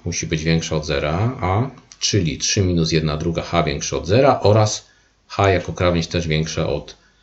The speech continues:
zera. No i tutaj zostaje jeszcze do wyliczenia, e, te, do rozwiązania te dwie nierówności, wyznaczenie części wspólnej. Czasami w tych zadaniach pojawia jeszcze się też, e,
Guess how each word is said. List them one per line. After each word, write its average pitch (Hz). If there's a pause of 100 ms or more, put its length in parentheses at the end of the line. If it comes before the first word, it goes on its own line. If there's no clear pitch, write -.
(340)
zera. 85 (340)
No 202
i 175
tutaj 107 (560)
zostaje 90
jeszcze 78
do 87
wyliczenia, 80 (680)
e, 78 (1000)
te, 95
do 90
rozwiązania 98
te 85
dwie 87
nierówności, 87
wyznaczenie 80
części 80
wspólnej. 78 (400)
Czasami 123
w 120
tych 123
zadaniach 110
pojawia 98
jeszcze 101
się 95
też, 98
e, 87